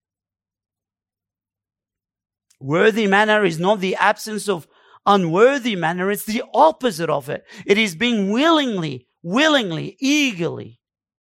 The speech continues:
wanting to maintain that spirit of love among the blood-bought people of God in a very real and tangible way. Not just only wanting to be united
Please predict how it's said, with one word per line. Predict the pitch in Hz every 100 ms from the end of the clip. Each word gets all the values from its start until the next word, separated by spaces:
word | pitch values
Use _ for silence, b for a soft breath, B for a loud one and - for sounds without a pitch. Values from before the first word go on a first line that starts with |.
| -
wanting | 202 262 254 240
to | 240
maintain | 233 240 226 - 262 294 302 277 214 147 b b
that | 214 196
spirit | - 240 233 202
of | 190 147
love | 160 175 160 147 117 _ _ _ _ _ _ _ -
among | 208 202 220 202
the | 190
blood-bought | 151 190 233 220 156 208 220 220 - _ _ _ _
people | - 254 240 226 202 -
of | 214 143 127
God | 185 180 139 123 _ _ _ _ _ _ -
in | 196
a | 202
very | 175 240 233 214
real | 180 277 277 214 175 147 139 127 b b
and | 208 202 196
tangible | - 247 269 208 160 147 139
way. | 135 120 - _ _ _ _ _ _ _ _ _ _ _ _ _ _ _ _ _ _ -
Not | 311 320
just | 311 -
only | 285 294
wanting | 285 294 294
to | 285
be | 277
united | 269 262 285 311 220